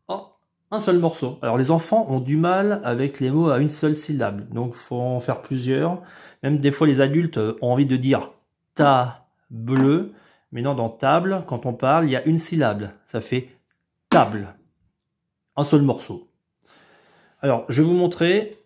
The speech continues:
ce que vous allez faire plus tard, après, à la rentrée, comme ça vous allez comprendre. Alors ne faites pas ça exactement avec les mêmes, avec les mêmes mots, mais c'est pour vous expliquer, pour que vous voyez un petit peu comment faudra faire.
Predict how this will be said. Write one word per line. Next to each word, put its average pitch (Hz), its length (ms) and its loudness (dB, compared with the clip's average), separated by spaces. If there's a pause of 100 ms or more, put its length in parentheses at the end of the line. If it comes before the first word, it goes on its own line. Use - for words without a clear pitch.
ce - 160 -14
que 160 120 2
vous 147 180 2
allez 147 140 2
faire 165 540 -2 (260)
plus 151 180 -6
tard, 135 280 0
après, 120 220 -2
à 127 60 0
la 117 100 2
rentrée, 110 360 -2
comme 131 160 -4
ça 123 180 -6
vous 123 200 -4
allez 120 120 -2
comprendre. 127 460 -2
Alors 107 180 0
ne 107 60 -4
faites - 240 -4
pas 127 240 0
ça 127 500 -4
exactement 123 640 -4
avec 117 240 -2
les 113 140 0
mêmes, 113 240 -2
avec 113 320 -4
les 117 60 -4
mêmes 113 200 -2
mots, 135 180 2
mais 127 120 -2
c'est - 240 -10
pour 120 340 -8
vous 113 220 -8
expliquer, 123 560 -4
pour - 260 -12
que 117 60 -6
vous 113 60 -6
voyez 113 180 -2
un 110 60 -2
petit 113 160 -8
peu 139 120 -4
comment 123 160 -4
faudra 123 280 -4
faire. 87 280 -10